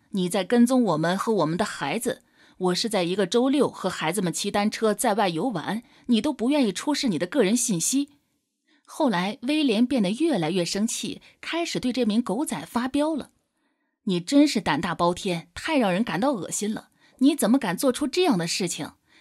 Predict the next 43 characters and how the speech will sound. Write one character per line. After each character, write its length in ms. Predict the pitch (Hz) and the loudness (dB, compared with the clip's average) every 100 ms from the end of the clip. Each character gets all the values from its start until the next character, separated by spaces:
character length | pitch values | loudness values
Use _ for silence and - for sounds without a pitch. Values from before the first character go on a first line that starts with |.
| _ | _
谢 260 | - - 302 | -4 2 2
谢 140 | 208 | 2
你 160 | 170 160 | 2 0
破 260 | - - 185 | 0 0 2
坏 140 | 196 | 2
了 80 | 170 | 2
我 80 | 165 | 2
们 160 | 165 175 | 2 0
美 160 | 175 | 0
好 200 | 175 180 | 0 -2
的 60 | 147 | -6
一 160 | 165 143 | -6 -8
天。” 320 | - 202 233 _ _ _ _ _ _ - | -4 -4 -6 _ _ _ _ _ _ -6
不 100 | 330 | -4
久 180 | 202 165 | -2 -4
后， 360 | - 208 - | -4 -4 -4
威 220 | 240 349 330 | -4 0 2
廉 180 | 254 | 2
王 220 | 202 196 247 | 0 0 0
子 120 | 175 | 0
打 200 | 165 139 | -4 -4
了 60 | |
一 100 | 156 | -4
通 160 | - 220 | -2 -2
电 200 | 170 226 | 0 -2
话 240 | - 262 | -2 -4
给 140 | 165 151 | -4 -6
他 100 | 196 | -6
的 80 | 202 | -8
保 200 | 160 - | -8 -6
镖， 320 | 190 214 - - - | -6 -8 -12 -18 -4
告 220 | 240 202 | -2 -2
知 160 | 220 | -2
了 100 | 214 | -2
他 180 | 190 240 | -2 2
们 140 | 233 202 | 2 4
这 160 | 208 | 0
里 220 | 165 151 | 0 -2
发 200 | - 196 | -2 -4
生 140 | 196 214 | -2 -2
的 80 | 156 | -2
一 140 | 135 | -4
切。 320 | - - 240 | -4 -4 -4